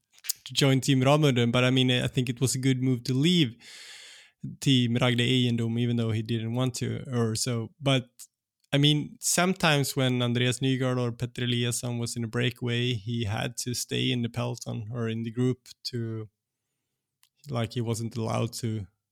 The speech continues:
to catch them or try to catch them. So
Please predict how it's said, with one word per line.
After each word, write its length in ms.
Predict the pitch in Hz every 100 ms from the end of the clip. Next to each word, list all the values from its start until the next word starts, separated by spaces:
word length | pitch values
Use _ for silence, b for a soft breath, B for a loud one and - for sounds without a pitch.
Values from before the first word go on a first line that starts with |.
| _ _ _ _ -
to 80 | 123
catch 360 | - 147 - -
them 260 | 113 107 117
or 60 |
try 280 | 120 - 131
to 120 | 127
catch 320 | - 123 - -
them. 180 | 120
So 240 | 113 127